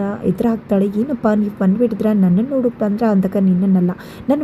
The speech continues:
ಮಗಳು ನಿಜಕ್ಕೂ ಜೆ ಪಿ ಪಾಟೀಲ್ ಮಗನ್ನ ಮದ್ವೆ ಆಗಿರೋದು, ಅದನ್ನ ತಿಳ್ಕೊಬೇಕಿತ್ತು, ಅದಕ್ ಬಂದೆ" ಅಂದಾಗ "ಹೌದು ಅಪ್ಪ, ಜೆ ಪಿ ಪಾಟೀಲ್ ಎರಡನೇ ಮಗ ಅರ್ಜುನ್, ಅವನನ್ನೇ ಮದ್ವೆ ಆಗಿರೋದು ಭಾರ್ಗವಿ" ಅಂತ ಬೃಂದ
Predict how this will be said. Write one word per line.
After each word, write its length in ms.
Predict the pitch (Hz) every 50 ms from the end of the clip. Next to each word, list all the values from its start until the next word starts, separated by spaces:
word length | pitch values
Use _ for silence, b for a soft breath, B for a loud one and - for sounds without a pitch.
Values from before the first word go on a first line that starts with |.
| 254
ಮಗಳು 220 | 214 196 247 254 262
ನಿಜಕ್ಕೂ 420 | 240 220 190 - - 214 - 240
ಜೆ 200 | 208 190 - 190
ಪಿ 160 | 180 - 214
ಪಾಟೀಲ್ 380 | 202 214 196 190 196 196 185 180
ಮಗನ್ನ 300 | 180 175 - 208 208 196
ಮದ್ವೆ 360 | 185 180 180 180 - - 214
ಆಗಿರೋದು, 480 | 202 180 175 175 190 - 185 185 202 -
ಅದನ್ನ 260 | 220 185 - 185 185 190
ತಿಳ್ಕೊಬೇಕಿತ್ತು, 720 | 190 - 185 170 - 214 202 208 185 190 - - - -
ಅದಕ್ 360 | - - - 185 196 - - -
ಬಂದೆ" 260 | 202 196 190 226 226
ಅಂದಾಗ 300 | 214 190 185 196 190 -
"ಹೌದು 440 | 202 190 - 214 208 240 247 311 262
ಅಪ್ಪ, 180 | 175 - - - - B B B B B B 185
ಜೆ 180 | 185 226 214
ಪಿ 160 | 208 - 320
ಪಾಟೀಲ್ 420 | - - 285 277 - 294 269 269 277
ಎರಡನೇ 420 | 269 226 196 190 190 202 240 269
ಮಗ 280 | 262 254 247 233 214 240 233 - -
ಅರ್ಜುನ್, 340 | - 185 - - - 185 175 - -
ಅವನನ್ನೇ 380 | 202 202 214 233 254 240 233
ಮದ್ವೆ 360 | 214 202 190 185 180 - 226 220
ಆಗಿರೋದು 400 | 208 190 175 185 185 180 185 185
ಭಾರ್ಗವಿ" 460 | 185 175 180 180 - - 190 196 185 B B B B B B
ಅಂತ 160 | 269 - - 285
ಬೃಂದ 300 | 240 214 220 214 226